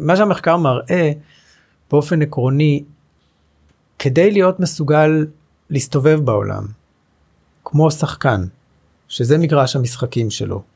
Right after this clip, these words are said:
ויש הרבה סוגים של נדנדות, דיברנו, וכל מיני אמצעים אחרים להתעסק בהם, והוא יכול להסתובב ביניהם, רגע הוא פה, רגע הוא שם, הוא גם יכול להיות באמצע בין דברים, בלי להילחץ מזה. כדי להיות מסוגל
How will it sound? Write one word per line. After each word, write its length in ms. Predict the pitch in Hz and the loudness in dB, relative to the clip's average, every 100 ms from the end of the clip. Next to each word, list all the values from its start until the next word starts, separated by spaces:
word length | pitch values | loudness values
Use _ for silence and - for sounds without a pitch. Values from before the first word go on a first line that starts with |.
| _ _ _ _ _ _ | _ _ _ _ _ _
ויש 240 | 156 190 208 | -2 0 0
הרבה 300 | 190 208 214 | 0 0 0
סוגים 360 | - 180 180 | -2 -2 -2
של 120 | 156 156 | 0 0
נדנדות, 680 | 147 139 135 127 147 147 | 2 0 0 2 2 2
דיברנו, 520 | 139 127 127 135 151 151 | 0 -2 0 0 0 0
וכל 220 | 147 160 | 2 2
מיני 300 | 170 170 165 | 2 2 2
אמצעים 420 | 147 143 156 180 | 0 0 0 2
אחרים 480 | 180 170 156 170 165 | 0 2 2 4 2
להתעסק 520 | 151 147 127 139 127 | 0 -2 -4 -4 -4
בהם, 340 | 120 110 120 127 | -2 -2 -2 0
והוא 120 | 170 | -2
יכול 200 | - 220 | 0 0
להסתובב 360 | 240 214 185 | 0 0 0
ביניהם, 520 | 175 165 143 139 135 135 | 2 2 2 2 0 0
רגע 240 | 147 151 | 0 2
הוא 160 | 156 135 | 2 2
פה, 340 | - 180 180 143 | 0 0 2 2
רגע 140 | 135 | 0
הוא 100 | 127 | -2
שם, 360 | - 165 165 160 160 _ _ _ _ | 0 2 2 2 -4 _ _ _ _
הוא 80 | - | -4
גם 120 | 139 | -2
יכול 200 | 127 156 | 0 2
להיות 120 | 151 135 | 2 2
באמצע 400 | 135 139 139 135 | 0 0 -2 0
בין 260 | 135 156 | 2 2
דברים, 460 | 143 151 151 160 143 | 2 2 2 2 0
בלי 160 | 123 | 0
להילחץ 420 | 127 123 - 120 123 | -2 -4 -6 -6 -4
מזה. 360 | 113 120 117 120 - _ _ _ _ | -2 -2 -2 -4 -12 _ _ _ _
כדי 200 | 131 165 | 0 4
להיות 120 | 226 | 4
מסוגל 500 | 214 - 175 170 165 | 2 0 2 4 2